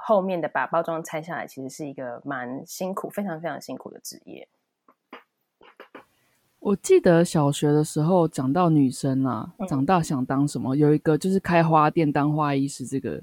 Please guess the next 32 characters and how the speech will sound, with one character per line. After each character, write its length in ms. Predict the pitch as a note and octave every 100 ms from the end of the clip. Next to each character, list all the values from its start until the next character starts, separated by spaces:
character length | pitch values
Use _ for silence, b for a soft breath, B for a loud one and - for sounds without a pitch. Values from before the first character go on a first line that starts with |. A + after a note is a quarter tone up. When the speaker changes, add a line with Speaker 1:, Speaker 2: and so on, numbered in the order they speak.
| -
Speaker 2:
我 80 | D#3+
觉 120 | F3
得 140 | G#3+ B3
这 100 | B3+
个 300 | G#3 F3 F2
有 180 | D#3+
很 220 | D#3 C#3+ C#3+
大 180 | F3 D3
一 80 | C#3+
个， 240 | C3+ A#2 -
可 100 | D3
能 160 | D3
就 120 | D3+ F#3 E3+ _ _ _
会 100 | G#3+
幻 240 | G#3+ F3
想 180 | E3 C3+
说 120 | D3+
是 100 | E3
个 100 | E3+
很 100 | D3
浪 180 | D3+ C#3+
漫 160 | D#3 C3
的 60 |
职 220 | B2+ - G3+
业。 60 |
Speaker 1:
<laughs> 680 | - C3+ - - - _ _
Speaker 2:
那 120 | A#3
外 200 | A#3+ A#3
加 240 | G#3+ A3 A3
就 120 | A3
是 160 | A3+
说 440 | A3 G#3+ G3+ G3+